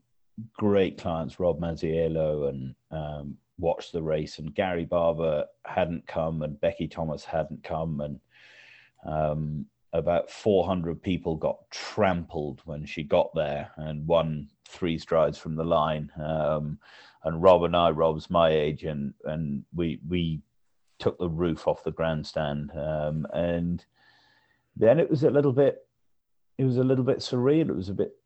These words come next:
lonely, to be honest, because Mag was still working and the owners weren't there. And, and so I actually ended up going back to the barn and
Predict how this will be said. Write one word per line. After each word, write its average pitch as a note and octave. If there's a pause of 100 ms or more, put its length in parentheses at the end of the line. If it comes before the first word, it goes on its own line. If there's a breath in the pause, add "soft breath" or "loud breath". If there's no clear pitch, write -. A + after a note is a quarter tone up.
(140)
lonely, A2+
to -
be D#2+
honest, D#2+
because F#2
Mag G#2
was F2+
still F#2
working F2+ (1040)
and F#2
the G2+
owners A2+
weren't E2+
there. E2+
And, G#2
and G#2+
so A2
I G#2
actually G#2 (180)
ended G#2
up - (240)
going G#2+
back A2
to G#2+
the G2+
barn G#2+
and G2